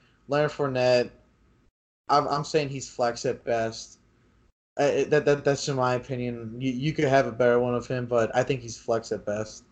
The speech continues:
Um, going back to the Texans side, Carlos Hyde, everyone thought that he was going to be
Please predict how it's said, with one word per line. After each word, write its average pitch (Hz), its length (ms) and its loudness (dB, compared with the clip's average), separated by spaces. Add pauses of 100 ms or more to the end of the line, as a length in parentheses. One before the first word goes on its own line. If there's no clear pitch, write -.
(380)
Um, 123 480 4
going 151 180 4
back 151 180 4
to 151 60 -4
the 143 60 0
Texans 147 420 -4
side, 135 380 2
Carlos 156 360 4
Hyde, 151 420 2 (300)
everyone 165 340 2
thought 160 240 4
that 135 120 -2
he 160 160 -6
was 139 180 -6
going 143 340 -2
to 123 60 -12
be 127 360 -4